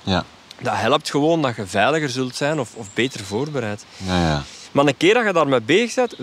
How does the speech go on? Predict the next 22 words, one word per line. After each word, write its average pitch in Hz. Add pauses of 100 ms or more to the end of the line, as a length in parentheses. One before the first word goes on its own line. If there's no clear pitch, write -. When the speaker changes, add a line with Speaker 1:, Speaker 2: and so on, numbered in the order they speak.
Speaker 2:
went 185
dat 127
ook 104
wel. 90 (680)
Eigenlijk 180
Speaker 1:
Ja, -
ja. 131
Speaker 2:
als -
mens 196
kunnen 160
we 135
ons 117
heel 190
goed 147
aanpassen 175
aan 113
veel 151
omstandigheden. 120
Speaker 1:
Ja, 120
maar 131
dat, 120
Speaker 2:
Behalve 151